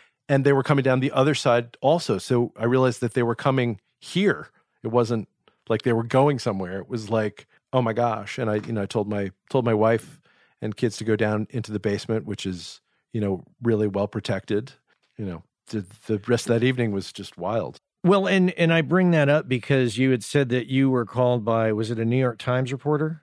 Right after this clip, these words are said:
Speaker 1: Uh, no, no. The Times, so we, uh,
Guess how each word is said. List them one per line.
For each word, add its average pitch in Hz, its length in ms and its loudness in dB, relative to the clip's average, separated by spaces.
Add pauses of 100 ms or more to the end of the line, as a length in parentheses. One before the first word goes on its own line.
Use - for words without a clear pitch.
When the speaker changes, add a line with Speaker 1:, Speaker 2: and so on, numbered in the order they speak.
(100)
Speaker 1:
Uh, 147 100 4
no, 143 200 6
no. 120 220 2 (140)
The 135 100 -2
Times, 160 580 -2 (140)
so - 260 0
we, 208 420 0 (320)
uh, 135 500 2